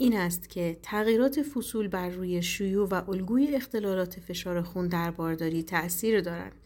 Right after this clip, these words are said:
همچنین سابقهٔ قبلی پراکلامسی، دیابت، هایپوتیرویدی، سابقهٔ سقط،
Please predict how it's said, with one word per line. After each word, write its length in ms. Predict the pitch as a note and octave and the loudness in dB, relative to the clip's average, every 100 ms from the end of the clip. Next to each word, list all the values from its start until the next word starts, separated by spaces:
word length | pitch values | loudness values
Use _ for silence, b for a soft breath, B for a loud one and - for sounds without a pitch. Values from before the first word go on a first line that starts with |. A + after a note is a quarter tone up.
| B B B B | B B B B
همچنین 640 | - F3+ F3 F3+ F3+ F#3 F#3+ B B | -2 0 0 0 0 -2 -6 B B
سابقهٔ 640 | - G3+ F#3 F#3 F#3 F#3+ | -2 2 4 4 2 0
قبلی 460 | F#3 F3 F3 G3 A#3 | 0 -2 -2 2 2
پراکلامسی، 1000 | A#3 A3 G#3 G3+ G3+ G3 - - G#3+ B3 b b b - | 2 2 0 -2 -2 -2 -2 -2 -4 -6 b b b -4
دیابت، 680 | F#3 F3 D#3+ D#3+ G3 A#3 - - - | 0 2 2 2 0 0 -8 -18 -6
هایپوتیرویدی، 1120 | F#3 F3+ F3+ F3 F#3 F3 E3 D#3+ F#3 A3 B3 B B | -2 -2 -2 -4 -2 0 0 0 -2 -2 -4 B B
سابقهٔ 680 | - - G3 F#3+ F#3+ B3+ D4 | -4 2 2 4 2 2 4
سقط، 380 | C#4 - F#3+ | 2 0 -2